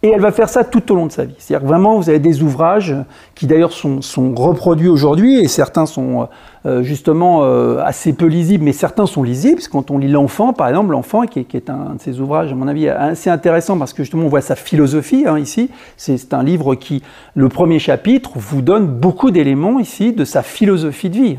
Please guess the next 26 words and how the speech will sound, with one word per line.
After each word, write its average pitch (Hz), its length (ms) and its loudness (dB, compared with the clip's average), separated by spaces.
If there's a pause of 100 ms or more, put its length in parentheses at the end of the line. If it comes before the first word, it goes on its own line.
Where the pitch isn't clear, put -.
Elle 117 200 0
donne 202 220 2
carrément, 151 380 -2
voilà, 190 320 2 (280)
voilà 147 140 4
ce - 80 -6
que 156 120 2
je - 100 -6
pense, 226 400 0
et 131 60 2
là 131 100 4
où 135 80 4
on 127 80 4
voit 131 160 0
un 131 80 -2
peu, 139 240 -4
évidemment, 123 340 -4
son 139 160 -8
moralisme, 131 560 2
et 143 60 0
cetera, 143 420 0
mais, 196 200 4 (360)
mais, 139 240 2
mais 139 120 2
elle 139 100 4
l'assume, 160 400 2